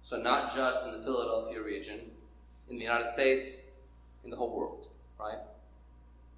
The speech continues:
That's the space I'm talking about. Not, like, with aliens, particularly.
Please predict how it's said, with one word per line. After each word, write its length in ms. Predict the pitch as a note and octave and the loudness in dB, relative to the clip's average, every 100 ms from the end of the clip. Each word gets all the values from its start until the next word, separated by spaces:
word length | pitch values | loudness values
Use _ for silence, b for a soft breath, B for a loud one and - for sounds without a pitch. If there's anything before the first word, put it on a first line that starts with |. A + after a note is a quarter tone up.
| - | -14
That's 180 | A2 - | -14 -12
the 120 | - | -10
space 440 | - - - - | -8 -8 -8 -12
I'm 80 | - | -14
talking 300 | - - - - | -16 -18 -20 -20
about. 160 | - - - B B B B - - - - | -20 -20 -20 B B B B -20 -20 -20 -10
Not, 200 | A2+ A#2+ | 2 2
like, 200 | A2+ G#2+ | 2 0
with 140 | G2+ - | -6 -8
aliens, 460 | F#2+ - - - - | -10 -12 -16 -18 -18
particularly. 540 | - - - G1+ - | -16 -16 -14 -14 -14